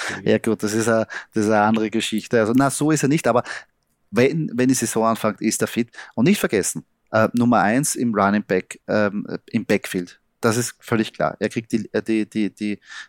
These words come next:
die, die Touches, die Early Touches. Bester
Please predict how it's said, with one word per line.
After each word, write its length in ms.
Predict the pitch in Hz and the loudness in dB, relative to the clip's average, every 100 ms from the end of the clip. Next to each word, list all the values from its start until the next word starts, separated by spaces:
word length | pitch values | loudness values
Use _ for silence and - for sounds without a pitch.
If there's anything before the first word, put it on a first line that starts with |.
| _ | _
die, 380 | 110 107 87 95 | 0 2 0 -2
die 100 | - 107 | -6 -6
Touches, 420 | 104 98 - 120 | -2 0 -2 -4
die 120 | 113 | -2
Early 200 | 101 107 | -2 -2
Touches. 400 | - 95 - - _ _ _ _ _ - | -2 -4 -4 -10 _ _ _ _ _ 0
Bester 580 | 123 143 - 104 92 | 2 2 0 0 0